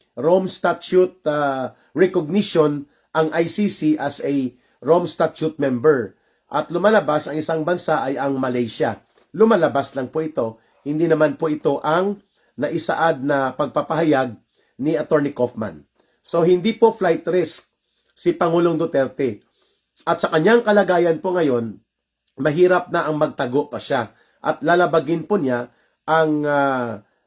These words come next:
diplomatic, ah, generosity ng isang bansa na magkukustodi sa kanya habang siya po ay hindi muna pababalikin sa Pilipinas,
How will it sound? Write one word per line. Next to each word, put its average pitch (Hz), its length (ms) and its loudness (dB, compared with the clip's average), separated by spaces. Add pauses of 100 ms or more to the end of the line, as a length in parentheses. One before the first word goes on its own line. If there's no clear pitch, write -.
(140)
diplomatic, 160 1120 2
ah, 143 380 0
generosity 156 880 -2 (320)
ng 156 320 2
isang 165 240 -2
bansa 151 400 2
na 139 160 -2
magkukustodi 139 800 -4
sa 165 160 -6
kanya 139 320 0 (400)
habang 160 400 2
siya 160 240 -2
po 180 240 0
ay 151 160 -2
hindi 147 320 0
muna 147 320 0
pababalikin 139 640 -2
sa - 160 -6
Pilipinas, 151 640 -2